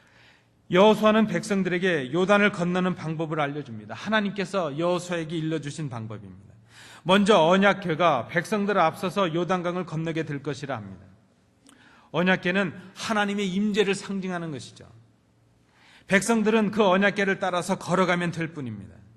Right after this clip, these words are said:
언약궤를 맨 제사장들이 그 발바닥이 요단물을 밟게 될 때에, 그리고 그 땅에 멈춰서게 되면 위에서부터 흘러내리던 물줄기가 끊어지고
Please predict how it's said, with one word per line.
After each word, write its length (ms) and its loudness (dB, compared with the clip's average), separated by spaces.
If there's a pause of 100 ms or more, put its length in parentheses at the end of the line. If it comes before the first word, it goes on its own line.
(880)
언약궤를 540 2
맨 220 0
제사장들이 1120 -4
그 160 2
발바닥이 920 -2
요단물을 640 4
밟게 340 2
될 200 -4
때에, 360 -10 (260)
그리고 300 2
그 260 0
땅에 260 2
멈춰서게 680 0
되면 380 -6 (340)
위에서부터 640 2
흘러내리던 720 -2
물줄기가 800 -2
끊어지고 720 -4